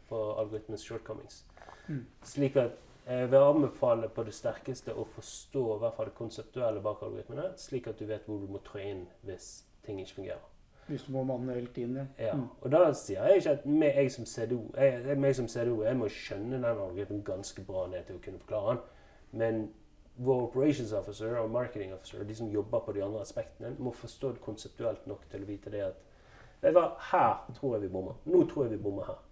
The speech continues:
Speaker 1: Jeg tror faktisk at vi må inn og kompensere litt her.
Speaker 2: Riktig.
Speaker 1: Og den type lærdom, jeg tror jeg måte å lære, altså, skal du jobbe med kunstig intelligens i fremtiden, og skal du gjøre det til en så sentral del av virksomheten som det er blitt hos oss, så må du også forstå det konseptuelle, hva er det algoritmen gjør,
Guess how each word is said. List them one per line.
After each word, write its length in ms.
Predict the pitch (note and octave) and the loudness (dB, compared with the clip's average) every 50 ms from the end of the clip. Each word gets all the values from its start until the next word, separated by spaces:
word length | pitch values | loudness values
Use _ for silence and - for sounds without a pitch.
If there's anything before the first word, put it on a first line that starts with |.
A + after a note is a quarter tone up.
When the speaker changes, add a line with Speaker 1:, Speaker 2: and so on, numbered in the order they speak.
| - - - - - | -20 -20 -12 -6 -6
Speaker 1:
Jeg 120 | B2+ - | -6 -4
tror 200 | - - F3+ C3+ | -2 0 0 0
faktisk 460 | - - C3 - - - G#2 - - G2+ | 2 0 -2 -2 -2 -8 -8 -8 -8 -10
at 120 | G2 - | -8 -6
vi 160 | G2 G2 G2 | -6 -6 -4
må 140 | F#2 G2+ G2+ G2+ G#2 | -4 -4 -4 -4 -4
inn 120 | G2 G2+ | -6 -6
og 120 | F#2+ F#2 F#2+ | -6 -6 -6
kompensere 460 | - G2 F#2+ G#2 G2 - G2+ F#2 F2+ F#2 | -8 -10 -10 -10 -8 -6 -6 -6 -4 -6
litt 140 | F#2 - - | -8 -10 -12
her. 100 | - - - - - _ _ _ - _ _ - - | -14 -16 -18 -20 -20 _ _ _ -20 _ _ -12 -8
Speaker 2:
Riktig. 300 | G3+ D3+ - - - - | -6 -6 -6 -8 -10 -8
Speaker 1:
Og 120 | C3 C3 C3 | -2 4 8
den 260 | F3+ F3+ D3 A#2+ - | 8 8 8 6 0
type 240 | - - - - G#2 | -2 -8 -8 -6 -4
lærdom, 480 | G#2 G#2 A#2 B2+ B2+ C#3+ E3 D#3 D#3 - - _ _ _ _ _ - | -2 0 0 4 4 4 4 2 -2 -6 -14 _ _ _ _ _ -20
jeg 80 | - - | -18 -6
tror 120 | - C#3+ C3 | 0 0 2
jeg 80 | A#2 A2+ | 2 2
måte 260 | A2 A2 - - A#2+ | -2 -2 -2 -2 -4
å 80 | A2 | -4
lære, 340 | G#2 G2 G2 G#2 G#2+ A2 G#2+ | -4 -2 -2 -2 -4 -4 -2
altså, 240 | A2+ A#2 A#2+ A#2+ A#2 - - - - | -2 -4 -2 -4 -8 -8 -12 -20 -14
skal 160 | - - C#3 C3+ | -8 -2 0 0
du 60 | C#3 | 4
jobbe 340 | C3 C#3+ C#3+ C#3 C#3+ F3 D#3+ | 6 6 6 6 6 4 4
med 120 | C#3+ A#2 - | 4 4 4
kunstig 260 | C3+ C3 - - C#3+ | 2 0 0 0 -2
intelligens 400 | B2 - B2+ B2+ B2+ B2 A#2+ - | -2 -2 -2 -4 -4 -4 -6 -8
i 20 | A#2 | -6
fremtiden, 460 | - A#2 A#2 - C3 B2 A#2+ A#2+ A#2+ - - - | -6 -6 -6 -4 -6 -4 -4 -6 -8 -10 -12 -14
og 80 | G#2 | -10
skal 140 | - - B2+ | -4 -4 -4
du 60 | A#2+ | -2
gjøre 280 | A#2+ A#2 A#2+ A#2+ B2 B2 | 0 0 0 2 2 0
det 140 | B2 A#2+ - | -2 -4 -6
til 80 | A#2 | -6
en 120 | A2+ A2 G#2+ | -8 -8 -10
så 220 | - - - C3+ A#2 | -10 -10 -6 -6 -6
sentral 460 | - - G#2+ G#2 - - A2+ G#2+ G#2+ G#2+ | -6 -6 -10 -10 -6 -4 -4 -2 -2 -2
del 220 | A2 G#2 G2+ G2+ | -2 -2 -2 -2
av 100 | G#2 G2 | -4 -6
virksomheten 480 | G2+ G2+ - - - G#2 G2+ - - G2 | -6 -8 -10 -10 -12 -12 -12 -12 -12 -14
som 160 | F#2+ - G#2+ G2+ | -12 -10 -10 -10
det 80 | G2+ | -8
er 140 | G2 G2+ G2+ | -8 -10 -10
blitt 220 | G2+ A2 G#2+ - | -10 -12 -12 -12
hos 120 | - G#2 A#2+ | -10 -6 -4
oss, 220 | D3 D#3 D#3+ - - - - - - - - - | -4 -4 -4 -6 -12 -20 -20 -20 -20 -20 -20 -14
så 120 | - - B2+ | -6 -2 0
må 120 | B2 B2 | 0 2
du 240 | A#2 A#2 A#2 G#2+ - - - - - - - - - - - - - | 4 4 2 2 0 -4 -14 -20 -20 -20 -20 -20 -20 -20 -14 -8 -8
også 220 | C3 - - C#3+ | -6 -4 -4 -2
forstå 360 | C#3 - B2+ - - C#3 A#2+ | 0 0 -2 0 2 2 2
det 80 | A2 G#2 | 2 0
konseptuelle, 440 | A2+ G#2+ - A2+ - - A#2 A#2 A2 | -2 -4 -4 -4 -2 -2 -2 2 6
hva 160 | - - - | 6 6 6
er 40 | G#2 | 6
det 100 | G#2+ G#2 | 2 0
algoritmen 380 | G2+ G2+ - G2+ G2+ A2 A2 - | 0 -2 -2 -4 -6 -6 -8 -10
gjør, 160 | G2+ - - | -10 -12 -14